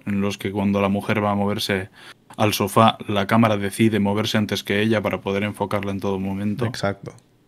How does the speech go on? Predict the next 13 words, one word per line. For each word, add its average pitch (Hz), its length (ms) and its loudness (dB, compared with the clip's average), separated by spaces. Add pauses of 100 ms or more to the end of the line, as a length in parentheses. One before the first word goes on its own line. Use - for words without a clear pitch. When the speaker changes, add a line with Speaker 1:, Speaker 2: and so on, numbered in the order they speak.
(280)
Speaker 1:
Y 113 320 10
ocurre 117 400 4
también 107 360 4
cuando 98 260 0
está 95 260 -2
con 95 180 -2
el 98 180 -2
niño 95 520 -2 (420)
en, 98 640 -10 (460)
en 101 180 -4
el 95 120 -4
bosque. 139 340 -4 (600)
Speaker 2:
Mm, 120 140 2